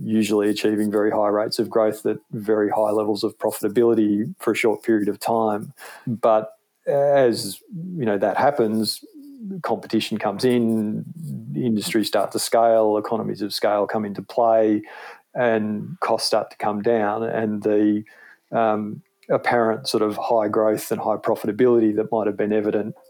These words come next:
you know, early on evaporates, and, you know, reality hits home. And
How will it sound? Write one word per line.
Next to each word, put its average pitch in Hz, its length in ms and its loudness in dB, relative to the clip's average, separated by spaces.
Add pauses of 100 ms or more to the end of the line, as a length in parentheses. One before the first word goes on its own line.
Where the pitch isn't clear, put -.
(420)
you 107 80 -2
know, 101 100 0 (240)
early 107 300 4
on 110 500 2 (480)
evaporates, 113 920 0 (180)
and, 107 580 0 (380)
you 131 80 -2
know, 107 100 0
reality 104 520 2
hits 110 200 -4
home. 113 280 2
And 107 240 -2